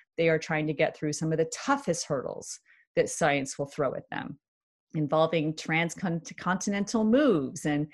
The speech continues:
and fundraising and, you know, job applications and faculty searches. I mean, it's enough to, to just, you know, deter even the most passionate budding scientist.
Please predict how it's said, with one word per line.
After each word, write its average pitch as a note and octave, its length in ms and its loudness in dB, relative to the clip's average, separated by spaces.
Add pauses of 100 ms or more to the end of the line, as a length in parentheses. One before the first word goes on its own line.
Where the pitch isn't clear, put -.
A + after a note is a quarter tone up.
(220)
and G#3+ 180 0
fundraising D#3 1040 2
and, D3+ 320 0 (140)
you E3+ 160 -2
know, E3 340 -2
job A#3 340 4
applications D#3 960 2
and D3+ 180 -2
faculty G#3+ 460 -2
searches. - 680 -6 (480)
I D#3+ 100 0
mean, D#3+ 180 2
it's D#3 220 -2
enough E3+ 440 -2
to, D3 240 -2 (100)
to D3+ 160 0
just, D3 400 -6 (120)
you D3 120 -4
know, C3 320 -8
deter D#3+ 480 2
even D#3+ 320 0
the D#3 100 0
most D3+ 500 -2
passionate F#3+ 640 0 (460)
budding D#3 360 4
scientist. - 800 -6